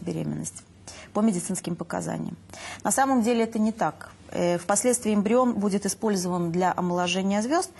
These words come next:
а врачи, естественно, заработают на этом, м, круглую сумму денег. Это то, что происходит, и даже, м,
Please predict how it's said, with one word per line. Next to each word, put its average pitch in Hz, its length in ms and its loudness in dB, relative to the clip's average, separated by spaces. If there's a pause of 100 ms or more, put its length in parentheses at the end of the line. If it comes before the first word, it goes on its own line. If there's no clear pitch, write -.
(340)
а 190 80 0
врачи, 214 300 2
естественно, 240 460 0
заработают 185 600 -2
на 180 180 0
этом, 185 300 -6 (220)
м, 170 240 -2 (100)
круглую 185 380 -4
сумму 175 340 -6
денег. 165 400 -10 (380)
Это - 160 -4
то, 240 100 -2
что 220 160 -4
происходит, 233 800 0
и 190 80 -2
даже, 196 320 2
м, 190 880 0